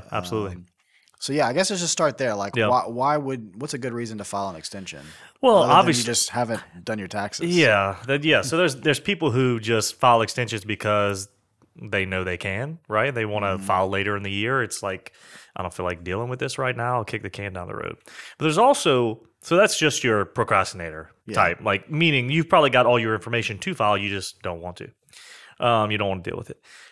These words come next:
Speaker 1: Uh, but you've also got people who just don't have their information. And so I kinda led earlier with the concept of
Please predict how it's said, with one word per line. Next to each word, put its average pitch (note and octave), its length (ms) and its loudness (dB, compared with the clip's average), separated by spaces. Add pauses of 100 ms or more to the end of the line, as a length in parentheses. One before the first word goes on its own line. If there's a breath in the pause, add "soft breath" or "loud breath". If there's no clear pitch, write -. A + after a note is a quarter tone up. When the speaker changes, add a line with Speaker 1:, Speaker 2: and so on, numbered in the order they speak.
(140 loud breath)
Speaker 1:
Uh, A#2 260 4
but A#2 160 -4
you've C3+ 120 -4
also E3 300 0
got A#2 260 0
people A2+ 260 -4
who G#2+ 100 -4
just C3 220 -2
don't A#2+ 140 -2
have A2 160 0
their G2 120 -4
information. G2+ 600 -4
And A#2 160 -8
so B2+ 440 0 (220)
I - 60 -14
kinda C#3+ 220 0
led A#2 500 4
earlier A2+ 540 2
with G2+ 240 -6
the G#2 60 -4
concept G#2+ 520 -4
of G2 260 -2